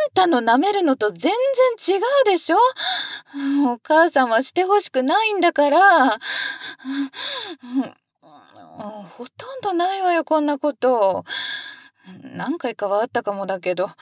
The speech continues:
したがる人もそんないなかったし。いや、あ、ま、なんでそんな嬉しそうに。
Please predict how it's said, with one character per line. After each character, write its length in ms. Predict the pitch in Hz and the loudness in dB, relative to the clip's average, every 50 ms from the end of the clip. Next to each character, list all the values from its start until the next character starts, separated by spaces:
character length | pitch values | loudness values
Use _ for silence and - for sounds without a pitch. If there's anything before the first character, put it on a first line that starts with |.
| - - - - - - - - - - - - | -16 -16 -14 -14 -16 -18 -20 -20 -20 -20 -14 -8
し 220 | - - - - | -6 -4 -4 -4
た 140 | - - - | -6 -6 -6
が 140 | 254 254 240 | -6 -6 -8
る 80 | 214 | -8
人 200 | 180 170 - 196 | -10 -10 -10 -10
も 140 | 185 185 208 | -8 -10 -10
そ 160 | - - 208 | -10 -10 -12
ん 60 | 208 | -10
な 80 | 208 202 | -10 -8
い 80 | 202 214 | -6 -4
な 120 | 247 254 | -4 -4
か 120 | - - - | -4 -6 -8
っ 40 | - | -8
た 200 | _ - 175 185 | _ -6 -6 -6
し。 220 | - - - _ _ _ | -8 -12 -16 _ _ _
い 60 | - 262 | -14 -10
や、 240 | - - 277 254 - - - _ - - - - - _ - - _ _ _ _ _ - | -4 0 0 0 -2 -4 -16 _ -20 -20 -20 -20 -20 _ -20 -20 _ _ _ _ _ -20
あ、 100 | - 175 | -18 -14
ま、 140 | 180 220 | -12 -12
な 360 | 208 190 190 - - - - 392 | -12 -10 -10 -10 -10 -10 -10 -10
ん 300 | 415 392 349 330 262 254 | -6 -2 -2 0 0 2
で 140 | 247 277 262 | 2 2 0
そ 280 | 214 - 233 240 240 233 | 0 0 0 0 0 0
ん 120 | 226 226 | -2 -4
な 200 | 226 233 233 226 | -2 -2 0 -2
嬉 360 | 220 220 220 226 240 277 285 | -2 -6 -6 -4 -4 -4 -4
し 40 | 269 | -8
そ 460 | - - - - 254 262 269 254 247 | -14 -16 -10 -8 -6 -4 -4 -4 -4
う 20 | 240 | -4
に。 200 | 233 254 262 | -4 -4 -6